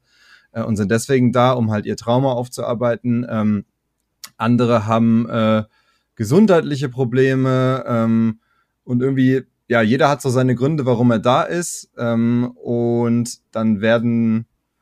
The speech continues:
ich will jetzt nicht zu viel verraten, aber dieses Retreat ist halt nicht ein normales Retreat, sondern da werden sehr, sehr außergewöhnliche Behandlungsmethoden, äh,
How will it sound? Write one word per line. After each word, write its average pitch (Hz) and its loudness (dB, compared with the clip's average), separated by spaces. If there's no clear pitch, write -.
ich - -18
will 123 2
jetzt 127 -2
nicht 127 -4
zu - -12
viel 170 -2
verraten, 151 -2
aber 117 0
dieses 110 -10
Retreat 127 -4
ist 127 -8
halt 120 -2
nicht 127 -4
ein 120 -2
normales 120 -2
Retreat, 131 -6
sondern 110 -2
da 107 -4
werden 113 0
sehr, 120 0
sehr 120 0
außergewöhnliche 117 -2
Behandlungsmethoden, 131 -4
äh, 131 -2